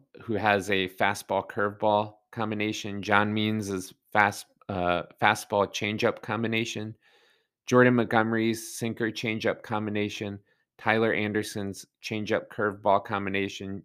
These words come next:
Joe Musgrove's curveball slider combination, and Lance McCullers' curveball slider combination are the only pitchers who've thrown five hundred plus of at least two pitches,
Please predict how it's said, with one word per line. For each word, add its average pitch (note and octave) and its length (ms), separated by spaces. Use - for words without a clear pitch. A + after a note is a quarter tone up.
Joe A2+ 240
Musgrove's A2 640
curveball G2 460
slider A#2 360
combination, G#2 760
and G#2 120
Lance A#2 260
McCullers' G#2+ 540
curveball F#2+ 480
slider F#2+ 500
combination F#2+ 720
are G#2 120
the G#2 120
only B2 260
pitchers G2+ 760
who've G#2+ 200
thrown G2 420
five A2 300
hundred G2+ 560
plus G2 540
of F#2 120
at - 140
least C3 480
two C3 460
pitches, A2 680